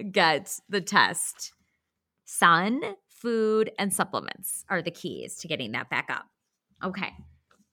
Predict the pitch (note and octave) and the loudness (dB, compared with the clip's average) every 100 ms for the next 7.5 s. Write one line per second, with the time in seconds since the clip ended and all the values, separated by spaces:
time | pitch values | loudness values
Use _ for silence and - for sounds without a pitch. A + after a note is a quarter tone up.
0 | _ F#3 F#3 G#3 G#3+ G#3+ A3+ G4+ - - | _ -6 2 6 8 8 8 8 6 -4
1 | - D#3+ A#2 D2 A3 F#3 F#3 D#3+ D#3+ D#3 | -2 0 0 -2 -4 4 6 8 6 2
2 | - C3 C#3+ A#2 G2 F#3 F#3+ D#3+ E3 C#3+ | 2 2 6 4 6 2 2 4 4 4
3 | C#3+ C#3 D3 - - F3 D3 - F2 E2 | 2 2 0 -2 -2 0 0 0 -2 -2
4 | - - - C#3 B2+ A2+ - - _ _ | -2 -2 4 4 4 -2 -6 -14 _ _
5 | - - - - - - - G3+ F#3 F3+ | -20 -20 -20 -20 -2 4 8 10 8 6
6 | F3 - _ - A#3+ - B3 - G3 F3+ | 2 -2 _ 4 6 6 2 6 6 6
7 | E3 D3 - - - | 4 4 2 -2 -4